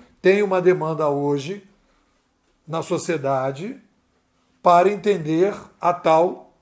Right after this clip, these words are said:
hashtag transformação digital. É a vacina da tecnopandemia.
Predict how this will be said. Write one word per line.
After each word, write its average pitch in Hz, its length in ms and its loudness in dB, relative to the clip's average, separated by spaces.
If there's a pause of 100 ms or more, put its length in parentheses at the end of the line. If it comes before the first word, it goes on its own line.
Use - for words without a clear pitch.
(180)
hashtag 170 680 -2
transformação 190 720 -6
digital. 185 680 -8 (360)
É 143 120 -4
a 151 80 2
vacina 202 880 -6
da 160 160 -4
tecnopandemia. 196 1160 -6